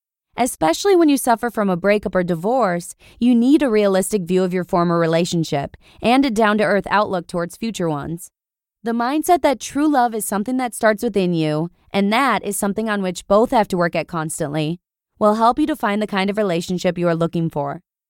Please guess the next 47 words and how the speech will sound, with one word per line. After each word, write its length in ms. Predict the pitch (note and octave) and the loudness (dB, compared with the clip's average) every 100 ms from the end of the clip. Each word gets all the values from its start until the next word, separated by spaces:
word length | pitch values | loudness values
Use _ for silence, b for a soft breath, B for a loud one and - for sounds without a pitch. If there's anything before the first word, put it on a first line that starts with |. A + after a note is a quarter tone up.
| _ _ - | _ _ -2
This 180 | D#4 | -2
has 140 | F#4+ F4+ | 0 0
helped 180 | D#4 A#3+ | 2 2
me 80 | |
to 100 | C4 | 0
find 240 | B3+ A3+ A3+ | -2 -2 -2
a 60 | |
fulfilling 480 | G#3 G#3 - A3 B3 | -2 -4 -2 -2 0
relationship 680 | C#4 A#3+ F3+ - G3 G3+ F#3+ | -2 -2 -2 -4 -4 -2 -2
where 120 | F#3+ | -2
both 300 | F#3 G#3 C#4+ | 0 0 0
partners 360 | - F3 F3 - | -2 -2 -4 -6
can 160 | F3+ | -4
thrive 460 | E3+ E3 D3+ D3 E3 | -2 0 0 0 -4
without 400 | F#3+ G3 G#3 G#3+ | -2 0 2 2
restraining 480 | A3 - G#3 A3 G#3+ | -2 -6 -4 -2 -2
each 200 | E3+ - | -4 -4
other. 300 | D3 C#3+ - _ _ _ _ _ _ - | -6 -6 -14 _ _ _ _ _ _ -8
I'm 180 | A#3 C4 | -6 -4
not 280 | C#4+ E4+ - | -4 -4 -2
saying 260 | B3 A#3+ | -2 0
that 160 | A#3+ F3 | 0 2
love 180 | G3 G3 | 2 2
is 140 | G3 | 0
not 240 | G3+ F#3+ | 0 0
important 400 | G#3+ G#3+ G#3 G3 | 0 -2 -2 0
in 140 | G3 F3 | 0 0
a 40 | |
relationship. 760 | E3 E3 F3 F3+ E3 D#3+ C#3+ - - | 0 0 -2 -2 -4 -4 -6 -8 -4
It 160 | F#3+ | -2
is. 420 | G3 D#3+ E3+ - - _ _ - | -2 -4 -8 -14 -16 _ _ -2
But 120 | A3 | 0
we 120 | B3 | 2
must 260 | B3+ C4 - | 2 0 -6
constantly 560 | - C#4 C#4+ - C#4+ | -4 -2 -2 -2 0
be 140 | C#4 A#3+ | 0 2
aware 260 | G#3 G3 | 2 4
of 100 | G3 | 4
what 120 | G3+ F#3+ | 4 2
our 100 | F3+ | 2
motives 420 | F3+ G3+ G3+ E3+ | 2 0 -2 -2
are. 340 | D#3+ C#3+ - _ - | -2 -2 -10 _ -4
Is 160 | G#3+ F#3 | -2 -2
it 160 | F3 | -6
selfish 640 | - F#3+ G#3+ D4 D4 C#4 - | 0 2 2 2 2 0 -2
or 120 | G#3 | 0
unselfish? 800 | G3 G#3 - D3+ D3+ C3+ - - | 2 0 -2 -2 -2 -6 -10 -16